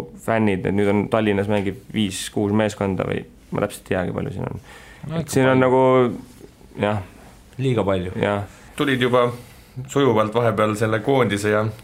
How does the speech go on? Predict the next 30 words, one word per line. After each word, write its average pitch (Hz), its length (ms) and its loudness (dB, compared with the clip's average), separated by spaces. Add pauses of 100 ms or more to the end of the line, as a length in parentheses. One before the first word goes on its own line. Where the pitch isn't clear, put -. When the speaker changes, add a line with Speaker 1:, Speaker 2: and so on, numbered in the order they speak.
Speaker 3:
Iirimaa 110 400 0
mängu 110 360 2
juurde. 101 400 2 (480)
Koondise 135 360 2
debüüt 131 560 -2 (360)
oli 95 160 0
s-, - 300 -8
sul 127 200 0
oli 120 100 2
selline 123 360 4
natukene 143 440 2
eriskummaline, 87 720 2
et - 60 -8
kui 107 140 -2
tihtilugu 101 760 2 (260)
minnakse 104 380 2
mängima 104 500 2 (280)
esimest 104 320 0
korda 117 300 4
Omaani 101 500 2
vastu 98 340 -2
kuskil 95 440 0
või, 92 400 4
või 90 180 2 (280)
ütleme, 78 280 -4
Vanuatul 87 680 0
või 85 140 0
mingistes - 320 -8
sellistes 123 340 -2
kohtades, 101 480 -4